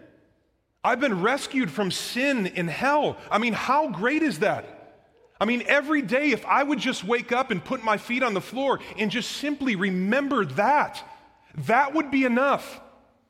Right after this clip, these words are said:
That would be enough joy to push me through. That would be enough hope and give me a perspective. I am forgiven. I mean, if we were more charismatic and Pentecostal, this is where the piano starts magically playing and hallelujahs start coming up, right?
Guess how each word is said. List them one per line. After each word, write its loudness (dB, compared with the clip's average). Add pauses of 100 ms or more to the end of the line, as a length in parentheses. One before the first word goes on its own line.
(200)
That 4
would 0
be 4
enough 2
joy 2
to -2
push -2
me 0
through. 0
That 4
would -2
be 4
enough 2
hope 0
and -4
give -2
me 2
a 2
perspective. -2 (840)
I 4
am 0 (200)
forgiven. 0 (1120)
I 2
mean, 4
if 0
we 2
were 4
more 4
charismatic 2
and -2
Pentecostal, 0
this -6
is -8
where 0
the -4 (1000)
piano 2
starts 0
magically 2
playing 2
and 2
hallelujahs 2
start 0
coming 2
up, 2
right? 2